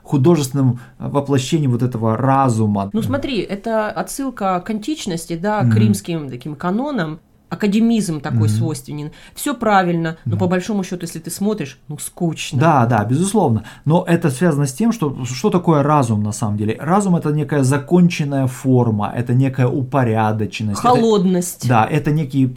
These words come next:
Speaker 1: идеальные пропорции, да, это четкие линии, да. И, безусловно, это все совершенно, но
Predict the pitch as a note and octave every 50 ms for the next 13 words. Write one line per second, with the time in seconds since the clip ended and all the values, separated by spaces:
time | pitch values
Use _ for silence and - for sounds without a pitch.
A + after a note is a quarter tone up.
0 | - - - E3 C3 A#2+ C3+ C#3+ C#3+ D3 D3 D3 D3 C#3+ B2+ C#3 D3+ D#3 B2+ -
1 | - B2 A#2+ A#2+ A#2 A2+ A#2 - - - A#2 A2 G#2+ G2+ G#2 A#2 B2+ C#3 - -
2 | A2+ G2+ B2 A#2 B2 - D#3+ - - - - D#3 D3+ D3 C#3+ C#3 C3 B2 A#2+ A#2+
3 | A#2 A#2+ A2+ A2+ A2 G#2+ G#2+ G#2+ G#2 G2+ A2+ C3+ E3 F3 F3 - - - - -
4 | D#3+ D#3 D#3 E3+ D3+ D3+ D#3 E3 - A#3 C4 C#4+ C4+ A#3 F#3 E3+ C#3+ - - -
5 | D#3+ C#3+ C3 E3 - - - F3 D#3+ C#3 C3 A#2+ - - G#2 - D3 B2+ - D3+
6 | C#3+ D3+ - - - - B3+ C#4+ C#4+ C4 F#3+ C#3+ B2 A2 G#2+ B2 D3+ F#3 F#3+ E3
7 | - -